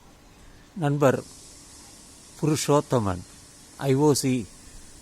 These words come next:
இந்தியன் ஆர்கானிக் கெமிக்கல்ஸ் அல்ல, ஏ வி சி கல்லூரி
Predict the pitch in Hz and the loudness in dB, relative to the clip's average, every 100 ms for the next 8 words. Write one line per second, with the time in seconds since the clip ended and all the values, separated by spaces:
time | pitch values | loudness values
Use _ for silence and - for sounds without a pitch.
0 | - - - - - - - - - - | -20 -20 -20 -20 -20 -20 -20 -20 -20 -14
1 | - 127 147 151 139 120 117 127 113 107 | -4 -2 2 2 2 0 0 -2 -2 -4
2 | 110 101 98 92 98 98 104 123 151 - | -6 -6 -6 -6 -6 -6 -6 -6 -8 -18
3 | - - - - - - - - - - | -20 -20 -20 -20 -20 -20 -20 -20 -20 -20
4 | - - - - - - - - - - | -20 -20 -20 -20 -20 -20 -20 -20 -20 -20
5 | - - - - - 156 156 160 143 139 | -20 -20 -20 -20 -2 4 6 6 2 -2
6 | - 123 113 120 104 | -2 -2 2 0 0